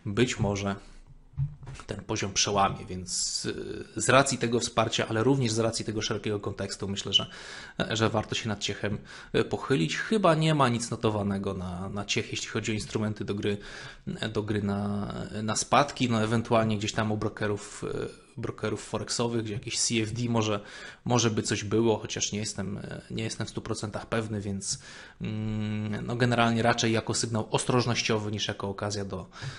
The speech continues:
e, do zajęcia pozycji. E, Cognor,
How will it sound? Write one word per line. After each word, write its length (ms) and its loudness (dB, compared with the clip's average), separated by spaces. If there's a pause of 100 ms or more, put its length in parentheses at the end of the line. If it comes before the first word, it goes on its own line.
(140)
e, 260 -8
do 140 -8
zajęcia 480 -2 (360)
pozycji. 520 -2 (1300)
E, 120 -8 (200)
Cognor, 460 6